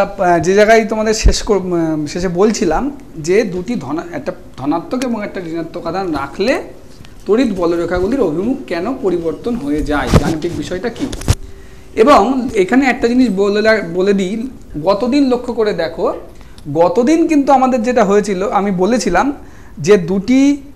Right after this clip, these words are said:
বিপরীত আধানের মধ্যবর্তী কোনো স্থানে কিন্তু কখনোই সাম্য অবস্থান তৈরি হতে পারে না, অর্থাৎ উদাসীন বিন্দু তৈরি হতে পারে না। লক্ষ্য করে দেখো, এখানে বলরেখাগুলি exist করছে,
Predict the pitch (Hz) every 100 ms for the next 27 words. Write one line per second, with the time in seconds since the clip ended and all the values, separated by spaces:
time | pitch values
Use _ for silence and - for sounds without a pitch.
0 | - 156 196 202 269 294 285 262 269 285
1 | 240 208 214 285 311 302 285 254 247 220
2 | - 180 170 202 339 - - - 185 202
3 | 190 262 381 466 - - 180 175 202 240
4 | 311 - 190 175 170 175 180 233 285 311
5 | 180 170 170 170 254 175 180 185 220 185
6 | - 165 220 190 180 175 185 175 196 277
7 | - 160 160 214 208 139 143 120 135 180
8 | 262 285 277 254 233 240 254 202 196 196
9 | 214 262 233 170 202 - 180 - -